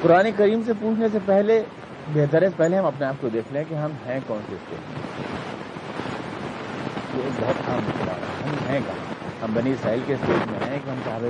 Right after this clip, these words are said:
کرام کے اسٹیج میں ہیں، ہم مکے میں ہیں کہ مصر میں ہیں،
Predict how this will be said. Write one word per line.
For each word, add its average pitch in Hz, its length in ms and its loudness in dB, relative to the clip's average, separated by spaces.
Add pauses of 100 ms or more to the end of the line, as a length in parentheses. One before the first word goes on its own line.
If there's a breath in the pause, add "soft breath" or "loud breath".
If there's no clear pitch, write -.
کرام 113 260 -2
کے 127 60 -2
اسٹیج 107 380 -4
میں 101 180 -2
ہیں، 123 80 -4 (560)
ہم 110 80 0
مکے 117 320 2
میں 143 100 4
ہیں 127 300 2
کہ 147 100 -2
مصر 123 240 -2
میں 123 120 0
ہیں، 113 180 -4